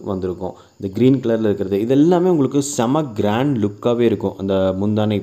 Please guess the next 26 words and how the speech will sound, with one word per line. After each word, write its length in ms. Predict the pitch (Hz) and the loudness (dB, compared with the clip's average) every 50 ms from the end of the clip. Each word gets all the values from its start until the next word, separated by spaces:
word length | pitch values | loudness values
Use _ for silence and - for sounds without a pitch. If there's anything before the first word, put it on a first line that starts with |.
| - - - | -6 -8 -6
அ, 160 | 98 95 95 | -4 -4 -4
பல்லு 460 | 95 - 104 101 104 107 113 110 104 98 | -2 -2 -2 -2 0 2 0 0 0 -2
டிசைன்ஸா 400 | 98 98 95 104 101 104 101 107 | -4 -2 -2 -2 -2 -2 -2 -4
இருக்கட்டும், 460 | 101 92 90 90 98 87 95 92 95 - - - - - - - | -4 -6 -4 -8 -6 -6 -6 -6 -6 -8 -12 -20 -20 -20 -14 -4
அது 180 | 104 110 123 | 0 0 2
கூட 220 | 110 123 120 120 110 | 2 2 2 2 0
அட்டாச் 320 | 104 - 117 110 - - - 104 | 0 0 -2 -2 -2 -6 -6 -2
ப்ளவுஸா 420 | 98 101 104 107 104 101 101 101 | 0 0 0 0 -2 -2 -2 -2
இருக்கட்டும், 420 | 98 95 90 92 90 - 92 92 - - - - - - - | -2 -2 -4 -6 -6 -6 -6 -8 -8 -12 -20 -20 -20 -8 -2
எல்லாமே 300 | 131 151 180 190 202 196 | 2 2 4 4 4 4
உங்களுக்கு 240 | 185 165 143 127 | 4 4 2 2
நல்ல 200 | 110 110 120 135 | 2 2 2 2
நல்ல 220 | 143 143 135 131 123 | 2 2 4 2 2
ஒர்க்ல 560 | 113 107 117 123 131 127 127 123 120 117 117 | 2 2 4 4 4 2 2 0 2 2 2
உங்களுக்கு 360 | 117 113 107 107 101 104 107 | 2 2 0 0 -2 -2 -2
நல்ல 340 | 104 101 107 127 139 151 151 | -2 -2 -2 0 0 -2 -2
கிராண்ட் 640 | 139 113 101 110 110 113 117 127 143 160 160 143 123 | -4 -6 -4 0 0 0 2 0 0 0 0 2 2
லுக்கில் 260 | 117 117 - 127 123 | 2 0 2 2 2
இருக்கும். 380 | 117 110 98 110 104 107 104 104 | 2 2 2 0 -2 -2 0 0
ஒர்க்கிங் 340 | 110 117 113 120 117 113 | -2 -2 -2 -2 -2 -2
உமன்ஸ்லாம் 760 | 110 104 104 107 107 107 107 - - 107 104 104 98 95 95 | -2 0 -2 -2 -2 -4 -6 -6 -6 -4 -2 -2 -2 -2 -4
வந்து 380 | 95 95 98 98 107 104 101 95 | -4 -4 -2 -2 0 0 0 -2
நிறைய 280 | 95 95 101 120 135 | -2 -4 -2 -2 0
விரும்புவாங்க. 580 | 131 117 104 104 104 101 - 95 92 98 123 - - - - - - - | 0 0 0 -2 0 -2 -2 -2 -2 -4 -4 -6 -8 -16 -20 -20 -10 -4
இது 140 | 170 170 170 | -2 -2 2
ஃபுல்லாவே 280 | 175 180 180 190 190 | 4 4 6 6 4